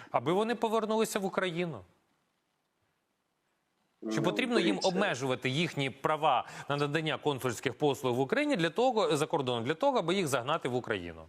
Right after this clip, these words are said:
Speaker 2: Ну, дивіться, з точки зору, е, тут просто я би розділив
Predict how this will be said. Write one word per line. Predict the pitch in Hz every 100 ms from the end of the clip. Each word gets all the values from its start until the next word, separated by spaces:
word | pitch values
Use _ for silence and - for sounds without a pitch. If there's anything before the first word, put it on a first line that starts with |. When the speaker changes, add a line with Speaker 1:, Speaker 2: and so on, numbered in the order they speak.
| _ _ _ _ _ _ _ _ _ _ _ _ -
Speaker 2:
Ну, | 269 233
дивіться, | 151 135 - -
з | -
точки | - 226 - 196
зору, | 180 202 185 175 156 -
е, | 135 131
тут | 170 156
просто | 160 - 165
я | 156
би | 147
розділив | 151 139 147 139 107